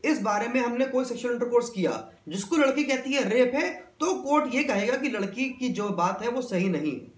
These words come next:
क्योंकि यहाँ पे लड़की का दिमाग जो प्रभावित हुआ है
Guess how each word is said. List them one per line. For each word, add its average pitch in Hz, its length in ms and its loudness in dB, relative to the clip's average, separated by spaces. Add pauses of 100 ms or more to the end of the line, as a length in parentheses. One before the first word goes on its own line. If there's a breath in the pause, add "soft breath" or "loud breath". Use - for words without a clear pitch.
(380 soft breath)
क्योंकि 240 220 0
यहाँ 247 260 2
पे 302 120 0
लड़की 233 280 0
का 302 100 2
दिमाग 202 340 0
जो 262 120 0
प्रभावित 190 520 0
हुआ 233 180 4
है 311 420 -2